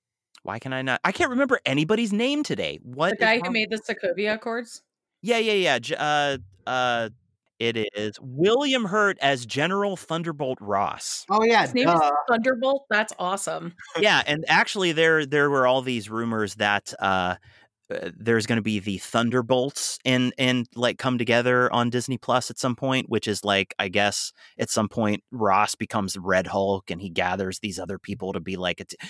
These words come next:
Speaker 1: so anyways, the, the point of, of talking about sword here and the name being changed is that, to me, this says that Ross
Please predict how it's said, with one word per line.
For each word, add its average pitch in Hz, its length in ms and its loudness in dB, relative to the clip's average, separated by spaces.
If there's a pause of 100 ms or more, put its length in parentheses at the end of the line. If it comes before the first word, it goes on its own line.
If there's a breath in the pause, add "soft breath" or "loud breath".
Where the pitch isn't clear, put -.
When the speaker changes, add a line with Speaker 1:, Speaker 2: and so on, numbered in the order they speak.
(140 loud breath)
Speaker 1:
so - 120 2
anyways, 160 580 0 (440 loud breath)
the, 139 240 -8
the 147 120 -2
point 285 480 0
of, 151 340 0
of 127 280 2
talking 156 360 0
about 117 280 2
sword 135 380 2
here 95 240 0
and 90 180 -2
the 101 80 -4
name 104 320 -2
being 107 240 -4
changed 95 540 -6 (800)
is 135 240 2
that, 123 360 2 (580 loud breath)
to 160 140 -4
me, 151 500 0
this 165 240 0
says 95 640 -2 (180)
that 120 160 -6
Ross 107 920 0